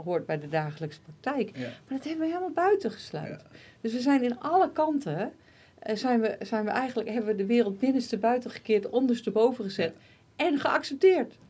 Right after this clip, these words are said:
Speaker 2: Ja. Maar dan, dan wordt het de moeten van, van jezelf en van de groep,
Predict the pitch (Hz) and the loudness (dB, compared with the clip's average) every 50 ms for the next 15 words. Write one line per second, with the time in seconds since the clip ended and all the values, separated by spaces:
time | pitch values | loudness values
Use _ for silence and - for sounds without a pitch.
0 | - - 67 - - _ _ _ _ _ _ _ _ _ _ - - - - 127 | -18 -18 -18 -18 -18 _ _ _ _ _ _ _ _ _ _ -20 -18 -10 -6 -4
1 | 127 147 143 139 143 147 143 139 139 135 139 139 135 - 135 127 131 139 139 - | 0 0 0 0 0 -2 -2 0 0 2 2 2 2 2 0 -2 -2 -2 -4 -6
2 | 123 - - 127 120 120 120 120 - - 123 123 123 120 117 - 127 127 123 120 | -6 -4 -4 -4 -2 -4 -4 -8 -8 -8 -6 -6 -4 -4 -6 -4 -4 -4 -4 -4
3 | - 123 120 117 - 120 113 113 - - 143 - | -6 -8 -10 -10 -10 -10 -10 -10 -10 -8 -8 -8